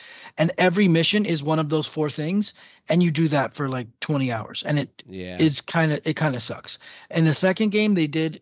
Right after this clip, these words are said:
Speaker 1: fix it and they start branching out, but it is a little shallow. But, uh, the one thing that they have had is great stories. The first one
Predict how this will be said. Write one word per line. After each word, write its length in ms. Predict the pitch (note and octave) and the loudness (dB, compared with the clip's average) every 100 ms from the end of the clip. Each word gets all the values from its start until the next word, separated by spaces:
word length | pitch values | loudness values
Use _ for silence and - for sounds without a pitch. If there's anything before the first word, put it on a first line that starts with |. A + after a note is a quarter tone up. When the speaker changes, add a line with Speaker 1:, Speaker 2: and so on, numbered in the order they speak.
| _ | _
Speaker 1:
fix 300 | D#3+ D3+ - | -6 -6 -6
it 200 | D#3 D3 | -6 -6
and 140 | C#3 | -6
they 160 | C#3 C3 | -6 -8
start 360 | - - D#3+ D3+ | -10 -2 0 0
branching 360 | D#3 D#3 D#3 D3 | -2 -2 -2 -2
out, 300 | C3+ C3+ D#3 | -4 -6 0
but 300 | B3 A#3+ - _ _ _ _ _ _ - | 2 2 -2 _ _ _ _ _ _ -4
it 160 | F3 E3 | 2 4
is 220 | F3+ F3 | 4 4
a 80 | E3+ | 0
little 220 | D#3 C#3+ | 0 -4
shallow. 500 | C3+ C3 A2+ G2+ - - - - _ _ _ | -8 -10 -10 -14 -18 -20 -20 -20 _ _ _
But, 220 | D#3+ D#3 | 2 2
uh, 340 | D3 C3+ B2 - _ | 2 -2 -6 -12 _
the 140 | D#3 | -2
one 180 | D#3 F3 | 0 0
thing 140 | F3+ F3+ | 0 -2
that 100 | E3+ | -2
they 80 | |
have 320 | D#3 C#3 C#3+ C#3+ | -4 -2 -6 -6
had 320 | C#3 B2+ C#3 | -6 -6 -6
is 180 | D3+ C#3+ | -6 -4
great 300 | C3 B2+ - | -6 -4 -2
stories. 380 | A3 G#3 A#2+ | 2 2 0
The 80 | D3+ | -6
first 260 | - B3+ - | 0 0 2
one 280 | B3 A#3+ | 2 0